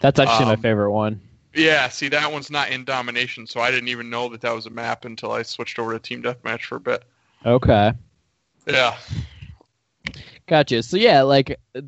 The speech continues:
Speaker 1: there just isn't that many maps in the game, and like I said, I don't know if it's because they're withholding it for D L C or if it's just like, "Oh, we wanted to make really good maps first, and then, you know, more will come later." I don't, I don't know what their,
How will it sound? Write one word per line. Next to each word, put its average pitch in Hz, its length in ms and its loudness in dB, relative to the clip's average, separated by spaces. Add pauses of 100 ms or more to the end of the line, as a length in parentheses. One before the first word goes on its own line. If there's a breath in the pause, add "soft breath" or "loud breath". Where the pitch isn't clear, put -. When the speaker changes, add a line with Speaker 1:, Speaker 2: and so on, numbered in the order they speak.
(160)
Speaker 1:
there 143 300 4
just 120 340 -10
isn't 127 380 -4
that 123 200 4
many 123 200 0
maps 113 340 0
in 135 60 -12
the 127 80 -4
game, 135 280 0
and 131 60 -4
like 131 120 6
I 127 40 6
said, 135 160 4
I 135 60 8
don't 139 140 4
know 135 100 0
if 127 100 0
it's 131 140 -4
because 123 260 2
they're 117 120 2
withholding 117 440 4
it 110 140 0
for 107 120 -8
D 104 140 0
L 101 160 2
C 123 520 6
or 101 240 2
if 101 120 -4
it's 98 180 -4
just - 380 -6
like, 107 240 4
"Oh, 120 180 4
we 104 100 6
wanted 104 280 4
to 107 60 -4
make 104 320 2 (520 loud breath)
really 104 280 4
good 101 200 4
maps 101 440 0
first, 110 400 4
and 104 120 -4
then, 101 300 -4 (800)
you 131 140 0
know, 107 100 4
more 104 240 6
will 101 100 4
come 104 220 -2
later." 107 240 6
I 123 100 6
don't, 135 140 4
I 147 140 6
don't 143 120 2
know 131 160 4
what 123 240 0
their, 110 460 -2